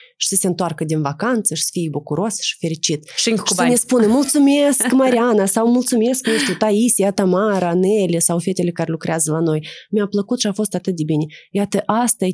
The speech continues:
Speaker 1: ceea ce mă motivează pe, pe mine cel mai mult. Și nu contează ce buget a alocat acel client sau acel turist pentru această vacanță.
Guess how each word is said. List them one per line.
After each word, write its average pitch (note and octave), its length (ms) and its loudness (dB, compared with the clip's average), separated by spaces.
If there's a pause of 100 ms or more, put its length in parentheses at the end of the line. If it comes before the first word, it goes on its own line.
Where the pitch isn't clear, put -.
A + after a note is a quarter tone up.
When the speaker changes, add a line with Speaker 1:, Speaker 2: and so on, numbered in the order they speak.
Speaker 1:
ceea B3 260 0
ce A#3+ 140 -2
mă F#3+ 100 2
motivează F3 480 -2
pe, E3+ 120 -6 (220)
pe E3+ 100 -4
mine F#3 180 0
cel F3+ 200 -4
mai E3+ 120 0
mult. D3+ 200 -6 (300)
Și - 140 -4
nu B3 120 0
contează G#3 500 0
ce A3+ 200 -2
buget F#3 540 -2
a E3 80 -2
alocat D3+ 480 -4
acel F3 320 -4
client E3+ 480 -4
sau D3+ 160 -6
acel D#3+ 240 -6
turist E3+ 360 -6
pentru D#3 260 -6
această E3+ 320 -8
vacanță. D#3+ 500 -6